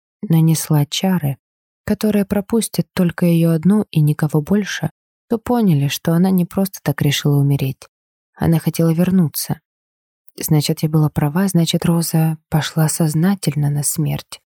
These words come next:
Посмотрела я инкубу в глаза. «Само собой», пожал он плечами. «Никто в аду просто так не погибает,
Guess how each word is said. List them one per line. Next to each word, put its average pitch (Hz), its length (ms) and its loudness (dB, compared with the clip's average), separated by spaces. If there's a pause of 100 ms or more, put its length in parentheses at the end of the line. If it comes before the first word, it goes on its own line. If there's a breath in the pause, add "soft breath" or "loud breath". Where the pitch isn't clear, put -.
(400)
Посмотрела 170 600 0
я 160 260 2
инкубу 160 400 -2
в 156 100 -6
глаза. 165 460 -4 (180)
«Само 202 360 -2
собой», 175 480 -2
пожал 151 280 0
он 147 140 -2
плечами. 147 580 -6 (420)
«Никто 185 360 0
в 175 60 0
аду 175 240 0
просто - 360 -4
так - 220 -2
не 165 100 0
погибает, 165 560 -2